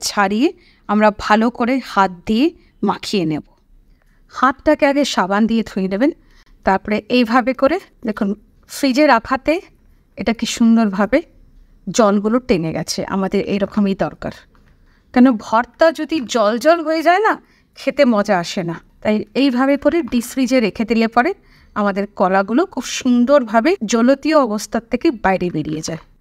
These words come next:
আমাদের সব খোসাগুলো ছাড়ানো হয়ে গেল। এরপর আমরা হাত দিয়ে খুব ভালো করে এটাকে মাখিয়ে নেব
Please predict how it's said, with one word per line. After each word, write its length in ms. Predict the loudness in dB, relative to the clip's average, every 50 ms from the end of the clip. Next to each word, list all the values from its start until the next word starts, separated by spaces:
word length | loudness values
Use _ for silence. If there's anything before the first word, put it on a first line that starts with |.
| _ _ _ _ _ _ -20 _ _ _ -20 -20 _ -20 _ _ _ _ -20 -20 _ _ _ _ _ _ _ _ _ _ _ _ _ _ _ _ _ _ _ _ _ _ _ -20 -20 _ _ _ -20 -20 _ _ _ _ _ -20 _ _ _ _ _ _ -20 -20 -20 _ _ _ _ -20 _ -20 -20 _ _ _ _ _ _ _ _ _ _ _ _ -6
আমাদের 240 | -4 -2 -2 -2 -2 0
সব 120 | 0 -2 -2 -2 -8
খোসাগুলো 440 | -6 -6 -2 0 0 0 0 -2 -4 -4 -4
ছাড়ানো 300 | -6 -4 -4 -4 -4 -4 -2
হয়ে 140 | -2 -4 -2 0
গেল। 120 | 0 0 0 -2 _ _ _ -2 -2 -2
এরপর 260 | -2 0 0 0 0 0 _ _ _ _ _ _ _
আমরা 280 | -4 -2 0 0 0 -2 -2 -6
হাত 200 | -4 -2 -2 -2 -4 -4 0
দিয়ে 160 | 2 2 2 0 -2 -6 _ _ _ _ _ _ _ _ -4
খুব 120 | -4 -4 -4 -4 -8
ভালো 260 | 0 2 2 4 4 2 0 0
করে 160 | 0 0 0 0
এটাকে 280 | 0 -2 -4 -2 -4 -4 -4 -8 _ _ -20 _ _ _ _ _ -2
মাখিয়ে 480 | 0 2 2 0 -2 -6 -2 0 2 2 0
নেব 140 | -2 -4